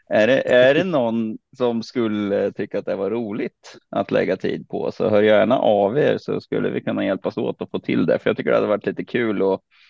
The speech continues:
lägga ihop det. Har de, dels har det liksom faktiskt så, så att man kunde lägga ut sin pålästa sp-, eller sin spontana spikrad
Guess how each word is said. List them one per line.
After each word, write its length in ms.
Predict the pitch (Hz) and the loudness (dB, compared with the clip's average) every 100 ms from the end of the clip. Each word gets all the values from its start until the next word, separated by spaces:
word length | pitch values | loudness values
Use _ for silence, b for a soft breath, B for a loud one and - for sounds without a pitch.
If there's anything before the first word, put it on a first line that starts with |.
| b _ _ | b _ _
lägga 320 | 95 110 107 | 2 4 4
ihop 280 | 107 147 160 - | 4 2 0 -2
det. 160 | - | -2
Har 180 | 101 110 | 2 2
de, 340 | 120 117 104 101 - | 2 -2 -6 -8 -6
dels 340 | 104 107 147 | -2 0 0
har 220 | 170 139 | 0 2
det 80 | 110 | 0
liksom 320 | 101 95 101 | -2 -6 -10
faktiskt 340 | 98 87 90 90 | -6 -6 -6 -6
så, 160 | 92 | -6
så 80 | 92 | -6
att 60 | 87 | -8
man 100 | 87 | -6
kunde 220 | 85 85 | -4 -2
lägga 180 | 85 90 | 0 2
ut 340 | 98 131 127 | 2 0 -4
sin 300 | - 107 95 - b b b _ _ _ | -6 -2 -2 -6 b b b _ _ _
pålästa 600 | - 101 92 120 127 - | 0 2 4 4 2 -2
sp-, 140 | 117 _ - | -4 _ 0
eller 180 | 113 113 | 4 4
sin 600 | 104 107 101 98 95 92 | 2 2 4 4 2 2
spontana 460 | 90 - 110 151 160 | 0 -4 2 2 2
spikrad 560 | 139 120 104 98 95 | 0 -2 0 2 0